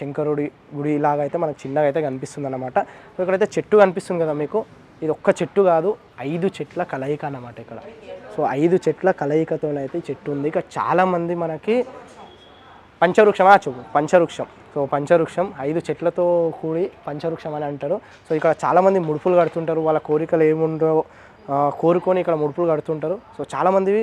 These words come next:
నెరవేరుతుంటాయి అన్నమాట. ఒక్కసారి ఇక్కడ, ఇక్కడ రండి ఒక్కసారి. So ఇట్లా ముడుపులు కడుతుంటారు. ఇక్కడ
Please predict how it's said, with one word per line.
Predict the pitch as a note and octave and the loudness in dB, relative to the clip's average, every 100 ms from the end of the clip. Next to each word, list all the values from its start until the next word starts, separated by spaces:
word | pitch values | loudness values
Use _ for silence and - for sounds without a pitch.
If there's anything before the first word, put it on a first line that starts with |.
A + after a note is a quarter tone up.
| G3+ | 0
నెరవేరుతుంటాయి | D#3+ E3+ F3+ E3 D#3 D3 | 2 2 2 -2 -4 -4
అన్నమాట. | D3 C#3 E3+ | -6 -6 -8
ఒక్కసారి | - D#3 E3 | -6 -2 -2
ఇక్కడ, | C#3+ C#3+ F3+ _ _ - - - - - - | -2 -4 -6 _ _ -20 -20 -20 -20 -20 -12
ఇక్కడ | - C#3+ | -4 -2
రండి | C#3+ C3+ | -2 -4
ఒక్కసారి. | C#3 C#3 C3+ - _ _ - _ _ - - - - - - A#2 - - - - - - - - - | -6 -4 -4 -6 _ _ -20 _ _ -20 -20 -20 -20 -20 -20 -18 -18 -20 -20 -20 -20 -20 -20 -12 -2
So | G3 G3 | 4 4
ఇట్లా | - G#3+ F3+ | 6 4 4
ముడుపులు | E3 G#3 G3+ | 2 2 4
కడుతుంటారు. | E3 D#3+ D3+ | 2 0 -4
ఇక్కడ | D3 | -2